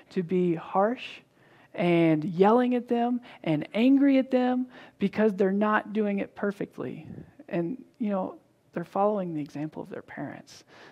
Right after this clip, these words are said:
So we don't do it perfectly either. So as we have that grace towards them of,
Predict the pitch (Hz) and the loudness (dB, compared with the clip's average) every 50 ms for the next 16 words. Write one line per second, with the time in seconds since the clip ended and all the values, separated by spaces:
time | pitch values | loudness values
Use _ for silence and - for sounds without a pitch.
0 | _ _ - - 156 143 139 135 135 - - - - - - - _ - - - | _ _ -8 -4 -2 0 0 0 0 -4 -8 -14 -20 -20 -20 -20 _ -18 -16 -16
1 | - 226 180 196 202 190 156 135 - - - - - - - 160 - - - _ | -8 -4 -2 0 0 0 -2 -2 -6 -10 -12 -12 -14 -14 -16 -14 -14 -16 -16 _
2 | - - - - - 175 185 - - - - - _ _ _ _ _ _ _ _ | -14 -12 -10 -8 -8 -8 -8 -8 -10 -10 -14 -18 _ _ _ _ _ _ _ _
3 | - - 180 185 180 180 202 208 196 196 214 220 220 214 185 - - 262 226 208 | -8 -4 -4 -2 -2 -2 -2 -2 -2 -2 -2 -2 -2 -4 -4 -6 -8 -12 -16 -10
4 | - 214 214 220 247 233 - - - - 160 156 147 - - - - - - - | -4 -2 0 0 -2 -2 -6 -14 -12 -8 -8 -8 -6 -8 -12 -14 -14 -14 -14 -14
5 | - - 160 170 165 160 | -10 -8 -6 -6 -6 -8